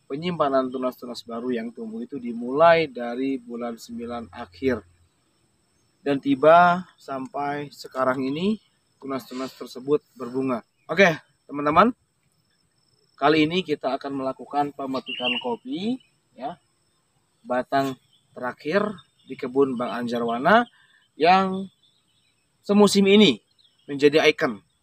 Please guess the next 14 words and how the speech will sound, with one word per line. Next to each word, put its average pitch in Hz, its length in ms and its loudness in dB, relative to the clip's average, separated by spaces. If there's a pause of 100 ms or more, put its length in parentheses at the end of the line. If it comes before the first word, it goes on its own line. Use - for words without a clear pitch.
(100)
di 135 80 -6
kebun 139 320 2
Bang 127 240 -2
Anjarwana. 127 480 2 (680)
Luar 127 180 -8
biasa. 208 600 0 (2000)
Ada 147 240 4
yang 185 240 6
menargetkan 165 880 4
untuk 160 240 -6
batang 151 400 2
ini 175 560 -2
tiga 143 320 2
kilo, 170 400 4